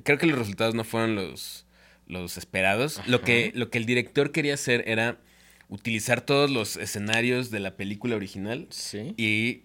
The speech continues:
Speaker 1: poner actores nuevos
Speaker 2: Ujú.
Speaker 1: y actualizar ciertos diálogos.
Speaker 2: Ok.
Speaker 1: Una cosa
Speaker 2: Igual,
Speaker 1: rarísima.
Speaker 2: o únicamente con diálogos o ya con audio.
Speaker 1: No, ya con diálogos.
Speaker 2: Ok, ok,
Speaker 1: Ajá,
Speaker 2: ok,
Speaker 1: que no
Speaker 2: ok.
Speaker 1: fuera una película silente,
Speaker 2: Ok.
Speaker 1: ¿no? A eso me refería.
Speaker 2: Sí.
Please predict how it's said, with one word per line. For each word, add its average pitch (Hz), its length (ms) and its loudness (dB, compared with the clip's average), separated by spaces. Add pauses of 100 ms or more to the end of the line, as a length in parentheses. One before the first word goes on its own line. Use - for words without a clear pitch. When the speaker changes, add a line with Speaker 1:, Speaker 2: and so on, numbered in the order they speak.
(200)
Speaker 1:
poner 110 320 0
actores 113 640 0
nuevos 123 760 -6 (160)
Speaker 2:
Ujú. 101 580 -12 (360)
Speaker 1:
y 110 100 -2
actualizar 104 560 -2
ciertos 107 400 0
diálogos. 95 720 -4 (600)
Speaker 2:
Ok. - 200 -14 (640)
Speaker 1:
Una 120 220 0
cosa 113 240 0
Speaker 2:
Igual, 151 320 8
Speaker 1:
rarísima. 160 240 2
Speaker 2:
o 127 60 -2
únicamente 139 340 0
con 123 160 -2
diálogos 123 420 2
o 120 40 -2
ya 110 180 2
con 104 640 -4
audio. 101 420 -4
Speaker 1:
No, 127 200 6
ya 113 180 4
con 117 140 -2
diálogos. 104 440 0
Speaker 2:
Ok, 113 200 -2 (180)
ok, 101 40 2
Speaker 1:
Ajá, 110 160 4
Speaker 2:
ok, 101 60 4
Speaker 1:
que 117 60 2
no 110 80 2
Speaker 2:
ok. 104 60 -2
Speaker 1:
fuera 123 120 4
una 117 280 4
película 98 340 0
silente, 101 500 -4
Speaker 2:
Ok. 117 200 -4 (100)
Speaker 1:
¿no? 92 160 -4
A 101 60 2
eso 98 120 -2
me 104 120 0
refería. 87 400 -6
Speaker 2:
Sí. - 180 -8